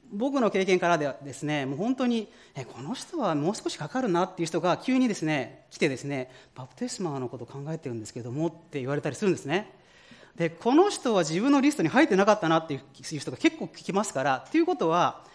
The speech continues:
自分がこうやってやってるよりも、他でいろんなことがこうやって影響されてるってことなんですよね。え、なので、え、なるべくですね、いろんな人が関われるような、そういう、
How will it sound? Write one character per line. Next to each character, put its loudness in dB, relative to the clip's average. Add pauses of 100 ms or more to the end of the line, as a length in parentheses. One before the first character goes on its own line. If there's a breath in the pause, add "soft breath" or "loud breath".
(320 loud breath)
自 -4
分 6
が 8
こ 2
う 6
や 2
っ -10
て -2
や 6
っ -2
て 0
る 4
よ 4
り 2
も、 0 (200 loud breath)
他 4
で 6
い 8
ろ 6
ん 8
な 8
こ 2
と 4
が 6
こ -2
う 2
や 2
っ -12
て 2
影 2
響 -2
さ -2
れ 0
て -4
る 2
っ -2
て -12
こ -8
と -10
な -8
ん -12
で -16
す -14
よ -8
ね。 -6 (760 soft breath)
え、 2
な 4
の 4
で、 2
え、 0
な 2
る 2
べ 4
く 4
で 2
す -4
ね、 2
い -4
ろ 4
ん 0
な 2
人 0
が 4
関 -2
わ 6
れ 2
る 0
よ 2
う -4
な、 -2
そ -4
う 0
い 0
う、 -2